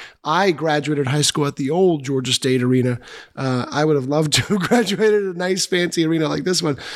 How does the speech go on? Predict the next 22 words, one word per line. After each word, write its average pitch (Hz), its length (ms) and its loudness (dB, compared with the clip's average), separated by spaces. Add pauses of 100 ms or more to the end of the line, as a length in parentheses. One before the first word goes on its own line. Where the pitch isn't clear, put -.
(260)
to 190 120 4
hear 185 480 0 (360)
not 175 300 0
only 180 220 0
Governor 135 300 -2
Kemp 190 340 -2 (280)
get 127 120 -8
sworn 175 260 0
into 170 160 0
office, 156 260 -4
but 135 120 -4
every 143 180 0
statewide 139 560 -4 (100)
officer. 147 500 -2 (300)
It 147 60 -2
was 139 140 2
a 139 60 2
rare 143 260 2
joint 139 380 -4
session - 380 -2
of 135 100 -10
the 127 160 -6